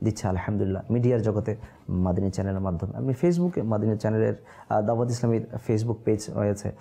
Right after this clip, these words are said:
সব কিছুতে আলহামদুলিল্লাহ দাওয়াত ইসলাম আপনাকে, আহ, নেকির বার্তা আপনার পর্যন্ত পৌঁছে দিচ্ছে।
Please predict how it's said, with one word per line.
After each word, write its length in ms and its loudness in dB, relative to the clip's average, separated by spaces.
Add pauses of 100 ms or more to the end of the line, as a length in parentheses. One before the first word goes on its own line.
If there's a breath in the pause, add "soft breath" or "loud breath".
(380 loud breath)
সব 260 0
কিছুতে 460 0 (180 loud breath)
আলহামদুলিল্লাহ 520 2
দাওয়াত 180 2
ইসলাম 240 0
আপনাকে, 500 0 (260 loud breath)
আহ, 540 4
নেকির 680 4 (260)
বার্তা 440 4
আপনার 260 0
পর্যন্ত 300 0
পৌঁছে 260 0
দিচ্ছে। 320 -2